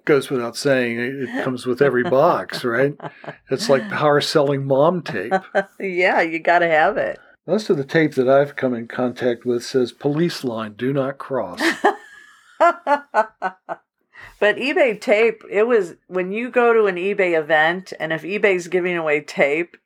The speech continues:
Speaker 2: it's crazy. People are like, you know, crazy people lined up <laughs>
Speaker 1: For tape.
Speaker 2: for tape.
Speaker 1: It's like toilet paper in a pandemic or,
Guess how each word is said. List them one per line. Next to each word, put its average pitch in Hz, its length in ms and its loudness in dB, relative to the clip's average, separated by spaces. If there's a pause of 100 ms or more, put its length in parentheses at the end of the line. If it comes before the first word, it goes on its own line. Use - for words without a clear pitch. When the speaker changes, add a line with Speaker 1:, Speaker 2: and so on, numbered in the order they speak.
(140)
Speaker 2:
it's 226 280 -2
crazy. 220 960 -2
People 214 460 -2
are 175 140 4
like, 165 460 2 (600)
you 190 120 0
know, 170 440 0
crazy 226 560 0
people 165 600 -2
lined 170 440 2
up 165 300 2 (240)
<laughs> 196 60 0 (680)
Speaker 1:
For 151 140 -4
tape. 151 420 0 (100)
Speaker 2:
for 208 200 -2
tape. 185 480 0 (440)
Speaker 1:
It's - 220 -8
like 151 220 0 (240)
toilet 220 380 2
paper 131 380 -2
in 131 80 -6
a 127 40 -8
pandemic 151 760 2
or, 330 280 -2